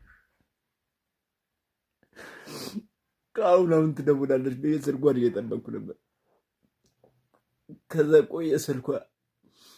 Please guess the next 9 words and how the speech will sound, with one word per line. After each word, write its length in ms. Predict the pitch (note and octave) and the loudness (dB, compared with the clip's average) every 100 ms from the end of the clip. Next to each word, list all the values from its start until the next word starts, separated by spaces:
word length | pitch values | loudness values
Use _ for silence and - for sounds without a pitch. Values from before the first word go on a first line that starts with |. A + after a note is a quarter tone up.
| _ _ - | _ _ -10
ምንዋኑ 540 | E3+ E3+ E3+ E3+ E3 | 0 4 6 4 2
ብዬ 340 | D3+ C#3 C#3 | 0 0 0
ስልኳን 440 | B2+ C3+ B2 C#3 C3+ | -2 -8 -6 -2 0
እየጠበቅኩ 600 | C3 B2+ B2+ C3 C#3 C#3+ | 0 -2 -4 -6 -6 -4
ያለ 240 | B2+ A#2+ G#2+ | -4 -6 -10
ድንገት 380 | - D3 D3+ D3+ | -6 -4 2 4
ያላሰብኩት 580 | C#3 C#3+ B2 C#3+ C#3+ | 4 2 -4 -6 -8
ልደውልላት 640 | D3 E3+ G3 F#3 G3+ G3+ F3+ | -4 -2 0 2 2 2 0
እያሰብኩት 640 | E3 E3+ F3 F3+ F3+ - | 0 0 0 -2 -4 -8